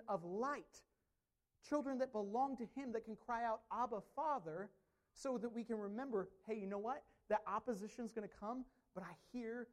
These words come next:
the good news, Jesus is with me." That's the only way. How?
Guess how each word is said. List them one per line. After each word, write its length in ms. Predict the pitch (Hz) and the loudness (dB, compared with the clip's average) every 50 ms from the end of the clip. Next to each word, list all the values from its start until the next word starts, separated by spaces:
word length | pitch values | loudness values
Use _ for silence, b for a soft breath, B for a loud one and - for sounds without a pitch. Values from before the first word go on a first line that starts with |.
| _ _ - | _ _ -10
the 60 | 156 | -8
good 160 | - 160 156 | -8 -6 -8
news, 200 | 160 170 180 170 - | -8 -8 -12 -12 -14
Jesus 400 | - 156 156 143 143 135 123 - | -12 -12 -12 -12 -12 -14 -16 -18
is 140 | 131 120 | -18 -16
with 180 | 131 151 156 - | -16 -16 -16 -16
me." 140 | 139 107 - _ _ - _ _ _ _ _ _ _ _ _ _ _ _ _ _ _ _ _ _ _ _ _ _ _ | -20 -20 -20 _ _ -20 _ _ _ _ _ _ _ _ _ _ _ _ _ _ _ _ _ _ _ _ _ _ _
That's 200 | - 180 175 - | -18 -18 -14 -8
the 120 | - 226 226 | -4 -2 -2
only 200 | 220 220 214 202 | -2 -2 -2 -4
way. 220 | 202 208 214 202 156 | -6 -6 -6 -8 -8
How? 280 | 190 208 226 226 185 | -10 -10 -12 -12 -14